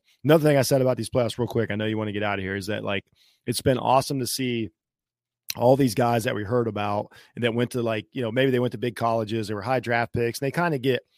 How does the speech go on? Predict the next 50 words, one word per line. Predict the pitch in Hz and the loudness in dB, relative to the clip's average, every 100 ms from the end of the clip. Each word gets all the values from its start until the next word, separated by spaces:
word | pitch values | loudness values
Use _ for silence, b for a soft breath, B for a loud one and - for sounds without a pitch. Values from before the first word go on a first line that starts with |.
| b - | b 0
lost | 139 151 120 123 - | 4 6 4 -2 -8
because, | - 143 123 107 b b | -2 0 0 -4 b b
honestly, | 147 156 131 143 | 2 4 4 0
like, | 127 113 - _ - | 0 -2 -8 _ -4
if | |
you | 143 | 2
live | 139 135 | 2 2
on | |
the | 123 | 0
East | 131 - | -4 -2
Coast | 123 123 - | 0 0 0
and | 120 | -6
your | 131 | -6
favorite | 135 120 107 | -4 -6 -6
team | 131 127 | -8 -8
is | 104 - - | -8 -6 0
Philadelphia | 127 101 120 104 | 0 2 -2 -2
seventy-sixers, | 95 117 104 90 85 - 123 123 B B | -4 -4 -4 -4 -6 -4 -4 -4 B B
you | - | 0
may | 233 170 135 | 4 4 4
not | 120 107 | 0 2
watch | 107 98 - | 0 2 -2
Sacramento | 110 - 104 104 95 | -2 -4 -8 -8 -8
basketball. | 92 90 - 92 92 | -10 -12 -14 -12 -10
You | 101 180 | -4 -2
may | 127 131 | 0 -2
not | 120 117 | -4 -4
watch | 113 110 113 | -4 -4 -6
Minnesota. | 117 98 - 104 92 87 - b b | -6 -6 -6 -6 -6 -8 -12 b b
So | - 120 | 0 2
you | 117 | 2
watch | 143 143 139 | 2 0 0
these | 113 | -4
playoffs | - 135 120 | 2 4 4
and | - | 0
you're | 117 | -6
like, | 98 - b b _ - | -6 -10 b b _ -4
"Damn, | 135 185 123 | -2 0 0
Anthony | 139 160 147 | 0 0 0
Edwards | 131 143 135 120 | 2 0 0 0
is | 156 | 0
that | 123 101 | -2 -2
dude. | 110 92 - | -6 -6 -2
Damn, | 147 170 117 | 0 0 0
De'Aaron | 131 143 | -2 -2
Fox | 143 135 - | -4 -4 -4
is | 139 | -6
that | 123 104 | -6 -6
dude. | 113 92 | -8 -2
Damn, | 135 175 143 | 0 2 2